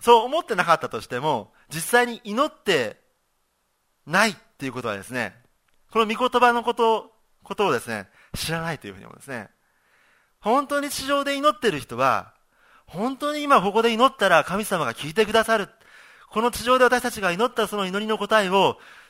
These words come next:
天国におられる神様が、私たちのためにその祈りを答えてくださるっていうことを知っているはずなんですね。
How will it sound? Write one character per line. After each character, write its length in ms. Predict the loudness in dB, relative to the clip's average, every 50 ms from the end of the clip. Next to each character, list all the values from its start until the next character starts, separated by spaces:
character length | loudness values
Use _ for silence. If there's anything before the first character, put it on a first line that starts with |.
| _ _ -6
天 340 | -2 0 0 0 0 0 -2
国 140 | -2 -2 -2
に 60 | 0
お 60 | 0
ら 120 | 2 2
れ 80 | 2 0
る 80 | -4 -6
神 220 | -6 -6 -4 -4
様 260 | -4 -4 -4 -6 -2
が、 360 | 2 4 4 4 4 2 -2 -10 -20 -20 -20 -20 -16 _ -2
私 320 | -2 2 2 2 2 2
た 100 | 0 -2
ち 80 | -2 -2
の 140 | -6 -6
た 120 | -6 -6 -8
め 100 | -8 -8
に 80 | -8
そ 100 | -8 -8
の 80 | -8 -6
祈 160 | -6 -8 -6
り 100 | -6 -6
を 80 | -6 -6
答 400 | -8 -12 -14 -6 0 0 2 2
え 60 | 0
て 120 | -2 -4
く 60 | -4 -2
だ 140 | -4 -4
さ 140 | -4 -4 -8
る 160 | -8 -8 -10
っ 960 | -14 _ _ _ _ _ _ _ _ _ _ _ _ _ _ _ _ _ _ -10
て 80 | -8 -6
い 80 | -6
う 60 | -6
こ 120 | -6 -6 -4
と 340 | -4 -2 0 2 4 4 2
を 140 | 2 -2 _ -20 -20 -14 _ -8
知 60 | -8 -8
っ 40 |
て 200 | -8 -6 -6 -4
い 40 | -4
る 60 | -6 -8
は 340 | -12 -12 -12 -14 -14 -16 -16
ず 80 | -16 -16
な 60 | -18
ん 60 | -20
で 80 | -20 -16
す 80 | -10
ね。 120 | -8 -8